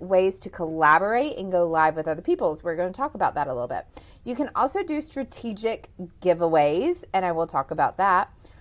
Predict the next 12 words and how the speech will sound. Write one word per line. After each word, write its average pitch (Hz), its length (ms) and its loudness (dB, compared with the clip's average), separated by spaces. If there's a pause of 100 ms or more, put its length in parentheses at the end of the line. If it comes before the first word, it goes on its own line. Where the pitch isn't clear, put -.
(160)
Reels, 320 800 0 (180)
remixes, 254 960 -2 (100)
stitches, 170 920 -2 (240)
duets, 214 800 2 (240)
sequences. 175 840 -2
There's 175 220 0
so 226 220 0
many 285 220 -4
different 220 460 -8
names 170 360 -8
for 262 160 -6
these 302 300 -4